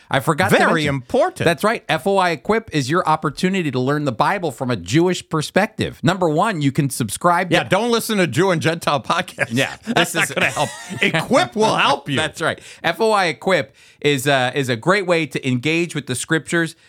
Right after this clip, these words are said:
Speaker 1: In fact, uh, this Thursday night, we're gonna be wrap-, which is tomorrow night, we're gonna be wrapping up our two-part series on the dry bones from Ezekiel chapter thirty-seven, which Ty Perry did a great job last week. That'll be uploaded to,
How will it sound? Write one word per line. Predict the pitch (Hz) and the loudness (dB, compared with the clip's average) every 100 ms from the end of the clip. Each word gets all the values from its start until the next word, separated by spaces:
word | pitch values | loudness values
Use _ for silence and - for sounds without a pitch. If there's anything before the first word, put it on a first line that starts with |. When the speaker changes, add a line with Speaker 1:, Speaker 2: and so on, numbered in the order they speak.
| - | -4
Speaker 1:
In | 127 | -2
fact, | 131 208 220 180 - - _ _ - | 0 0 0 -2 -8 -20 _ _ -2
uh, | 131 | 0
this | 120 190 - | 2 -2 -2
Thursday | - 196 - 165 | -2 0 0 0
night, | 151 196 190 143 | 0 0 -2 -6
we're | 139 | -6
gonna | 139 135 | -4 -2
be | 131 | -2
wrap-, | 120 156 | 0 0
which | 143 117 | -2 -6
is | - | -4
tomorrow | 110 123 190 | 0 2 2
night, | 143 107 - _ _ - | 0 -2 -4 _ _ -4
we're | 131 | -2
gonna | 156 135 | 0 0
be | 127 | 2
wrapping | 120 156 175 156 135 | 2 2 0 -2 0
up | 131 - | -2 0
our | 107 | -2
two-part | 107 202 - 147 120 | -2 -6 -2 -4 -2
series | - 175 151 113 - | -6 -4 -4 -6 -2
on | 117 110 | -2 -2
the | 104 | -6
dry | 82 131 143 156 | -6 -2 0 0
bones | 123 151 151 123 | 0 0 0 -4
from | 117 | -2
Ezekiel | 107 104 131 127 | -2 -2 -2 -2
chapter | 113 117 - | -2 -2 -2
thirty-seven, | 107 139 143 110 139 135 139 | -2 0 0 0 -2 0 -4
which | 92 - | -6 -4
Ty | 120 127 | -2 0
Perry | 147 127 127 | 0 -2 -2
did | 107 | -4
a | 90 | -6
great | 90 135 127 | -2 -2 -2
job | 135 113 101 | -2 -2 0
last | 131 156 - | 0 0 -4
week. | 151 - | -6 -2
That'll | 117 | -2
be | 95 101 | -2 0
uploaded | 123 117 110 107 95 | -2 0 -2 -2 -4
to, | 113 92 | -4 -6